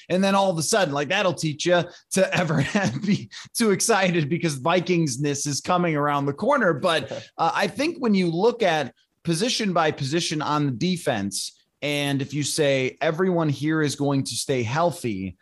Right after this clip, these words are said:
Speaker 1: then you have the potential to be a very good defense, which maybe we should rank specifically. Mike Zimmer's defense, and, and we'll get into some fun ones, I promise, but we'll talk about just, you know, the basic ones first. Mike Zimmer's defense, and I'm just gonna give you the contingency that they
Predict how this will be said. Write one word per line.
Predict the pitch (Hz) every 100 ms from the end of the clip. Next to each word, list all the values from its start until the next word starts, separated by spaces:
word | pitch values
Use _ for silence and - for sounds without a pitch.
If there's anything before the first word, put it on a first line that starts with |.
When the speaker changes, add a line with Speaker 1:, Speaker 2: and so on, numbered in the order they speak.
| _ _ _ -
Speaker 1:
then | 117 160 156 151 143
you | 135 160
have | 156 170 190 160
the |
potential | 147 143 160 151 147
to | 139 139
be | 104 - 160 139 139
a | 131
very | 127 139 135
good | 110 117 98
defense, | 170 165 104 92 -
which | 113
maybe | 147 156 151
we | 135
should | 127 123 107
rank | 107 113
specifically. | - - 135 277 - - 107 90 - - -
Mike | 127 180 -
Zimmer's | 147 175 165 156 120
defense, | 151 180 - 123 98 95 - - - _ _ _ _ -
and, | 156 165
and | 185
we'll | 185 185
get | 190
into | 175 143
some | 135 123
fun | 127 120
ones, | 107 110
I | 107
promise, | 120 87 80
but | - 139
we'll | 151
talk | 156 151 139
about | 127 117
just, | 127 -
you | 131
know, | 104
the | 101
basic | 120 139 127
ones | 120 110
first. | - 104 - - - - - - -
Mike | 185 226
Zimmer's | 202 254 247 214
defense, | 214 190 185 147 135 - - _
and | 156
I'm | 165 165
just | -
gonna | 190 165
give | 185
you | 180
the | 175
contingency | 175 160 190 156 151 131 151
that | 131 143 143
they | 147 143 127